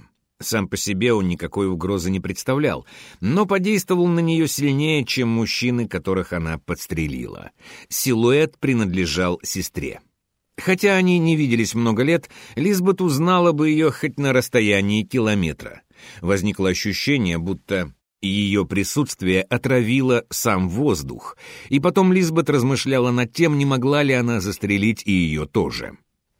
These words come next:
Сестра стояла немного далековато. С ее стороны было, разумеется, неосторожностью выходить на склон.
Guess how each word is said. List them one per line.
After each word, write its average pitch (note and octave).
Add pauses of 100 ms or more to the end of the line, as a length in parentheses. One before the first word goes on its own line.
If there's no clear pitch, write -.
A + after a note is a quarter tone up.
(240)
Сестра G3
стояла F3+
немного A#2+
далековато. B2 (300)
С -
ее G2
стороны F#2+
было, F#2+
разумеется, F2
неосторожностью G2+
выходить D#2+
на F2+
склон. C#2+